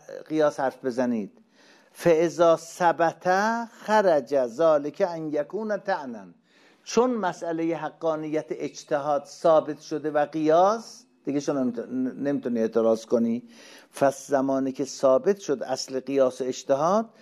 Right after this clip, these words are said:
خارج می‌شه این مسئله از این که کسی عیبجویی بکنه و طعن بکنه.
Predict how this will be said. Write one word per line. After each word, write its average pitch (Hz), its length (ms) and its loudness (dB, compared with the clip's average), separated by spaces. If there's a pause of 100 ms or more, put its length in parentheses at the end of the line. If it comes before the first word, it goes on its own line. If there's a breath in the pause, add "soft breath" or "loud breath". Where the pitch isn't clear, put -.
(220 loud breath)
خارج 143 680 4
می‌شه 123 320 -6
این 196 380 -4
مسئله 196 400 -2
از 131 260 -4
این 180 140 -8
که 214 380 -6
کسی 175 240 -8
عیبجویی 127 440 -6
بکنه 185 320 -6
و 143 100 -4
طعن 113 380 -6
بکنه. 92 440 -10